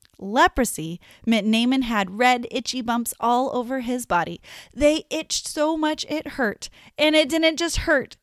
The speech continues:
It hurt really, really bad. Naaman's master, the person in charge of him, wanted to help him get better. So he sent Naaman to the king of Israel.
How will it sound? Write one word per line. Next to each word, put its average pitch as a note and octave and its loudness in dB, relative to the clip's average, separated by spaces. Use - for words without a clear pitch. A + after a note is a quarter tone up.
It D4 0
hurt D#4 -4
really, A#3+ 0
really A#3+ 0
bad. G3 0
Naaman's G#3 2
master, A3+ -2
the G3 -6
person F3+ -4
in D#3 -4
charge G#3+ 0
of - -8
him, G#3 -2
wanted E4+ 2
to A4+ 0
help G#3 2
him C#4+ 2
get G3 -2
better. G3+ 0
So G#3+ 0
he C#4+ 0
sent D#4 -2
Naaman F#3+ -2
to G3+ -8
the D3 -8
king D4+ -2
of F3 -6
Israel. G#3+ 0